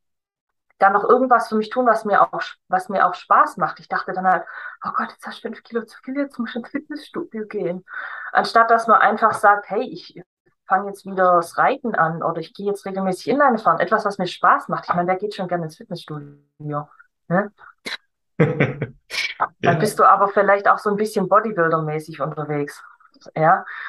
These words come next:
Speaker 1: und
Speaker 2: Ja.
Speaker 1: natürlich, das, mir hat es ja auch mal eine Zeit lang Spaß gemacht oder, oder ich habe auch mal, ähm, Kampfsport gemacht und das hat alles, alles Spaß gemacht, aber ich finde, ich habe mich dann auch in was reingezwängt,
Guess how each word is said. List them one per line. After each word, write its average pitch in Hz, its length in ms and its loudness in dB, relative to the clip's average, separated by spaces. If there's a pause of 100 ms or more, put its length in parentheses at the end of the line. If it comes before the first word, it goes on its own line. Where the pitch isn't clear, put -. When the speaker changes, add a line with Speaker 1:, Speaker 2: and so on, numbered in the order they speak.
(120)
Speaker 1:
und 180 100 2
Speaker 2:
Ja. 165 60 -4
Speaker 1:
natürlich, 214 560 2
das, - 260 -6
mir 175 260 0
hat 185 200 0
es 175 160 -10
ja - 180 2
auch - 200 2
mal 160 140 0
eine 160 140 -4
Zeit 160 260 -8
lang 156 140 -6
Spaß 170 340 0
gemacht 147 380 -6
oder, 147 360 -4
oder - 120 -18
ich - 120 -14
habe 156 160 -2
auch 151 120 -8
mal, 151 420 0
ähm, 143 580 -12
Kampfsport - 580 -2
gemacht 147 540 0
und 147 280 -6
das - 440 -20
hat - 200 0 (140)
alles, 247 340 0
alles 226 280 0
Spaß 220 320 2
gemacht, 165 360 0
aber 156 220 -2 (520)
ich - 160 -18
finde, 254 300 2
ich - 180 -4
habe 214 200 0
mich 226 140 -6
dann 196 160 2
auch 180 120 4
in 175 140 -8
was 156 260 -4
reingezwängt, 226 1000 -2